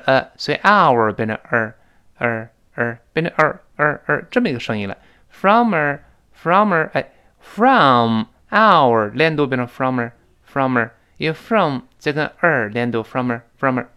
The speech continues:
听到是这么一个声音啊，from a，from a，from a，然后 sister city，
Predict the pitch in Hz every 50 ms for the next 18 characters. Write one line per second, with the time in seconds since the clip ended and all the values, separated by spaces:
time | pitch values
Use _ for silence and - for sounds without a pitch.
0 | _ - - 160 151 143 131 135 139 - - 277 220 135 117 - - 117 107 104
1 | 104 101 - 117 101 95 - _ _ _ _ _ _ _ - 123 123 123 117 113
2 | 113 120 _ _ _ _ _ _ _ _ _ - - - 131 127 127 123 123 120
3 | 113 113 113 - _ _ _ _ _ _ _ _ _ - - 131 131 131 127 123
4 | 120 120 117 117 - _ _ _ _ _ _ _ - 123 120 120 113 - - _
5 | _ _ - - - - - 302 311 285 - 240 202 175 - - - 185 135 110
6 | 104 95 -